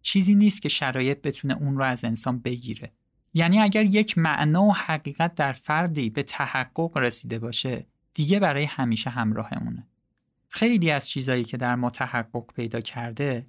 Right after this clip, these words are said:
از دست دادنی نیست و باید بتونیم اونها رو هم پیدا کنیم. این حقایق و معانی انسان رو وارد رضایت از زندگی می‌کنه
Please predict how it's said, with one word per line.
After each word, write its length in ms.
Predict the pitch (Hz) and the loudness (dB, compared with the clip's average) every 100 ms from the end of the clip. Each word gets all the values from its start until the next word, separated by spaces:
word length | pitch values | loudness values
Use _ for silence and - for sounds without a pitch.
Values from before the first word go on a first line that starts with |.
| - | -8
از 260 | 135 131 | -6 -4
دست 300 | - 135 131 | -2 -2 -2
دادنی 420 | - 139 131 127 156 | -6 -6 -4 -2 0
نیست 360 | 160 180 - | 2 0 0
و 40 | 151 | -4
باید 320 | - 120 - | -2 -2 -2
بتونیم 500 | 160 165 143 131 139 | -4 -2 -4 -4 -4
اونها 360 | 131 110 - | -6 -4 -2
رو 140 | 156 151 | 0 0
هم 220 | - 139 | -2 -4
پیدا 320 | - 113 107 | -2 -4 -4
کنیم. 320 | 110 - - - _ _ _ _ _ _ _ _ | -6 -8 -10 -16 _ _ _ _ _ _ _ _
این 180 | 196 208 | 4 6
حقایق 640 | 208 165 156 135 135 170 | 4 0 2 2 4 2
و 20 | |
معانی 680 | 175 156 131 123 135 143 123 _ _ | 2 4 4 2 2 0 -2 _ _
انسان 460 | - 156 - 170 185 | -2 -2 0 2 4
رو 80 | 190 | 2
وارد 480 | 156 143 135 160 180 | 2 2 2 0 0
رضایت 500 | 165 139 131 131 135 | 0 0 0 0 -2
از 120 | 123 | -4
زندگی 460 | 120 110 113 107 | -2 -2 -2 0
می‌کنه 480 | 117 107 120 110 110 | 2 0 -2 -6 -8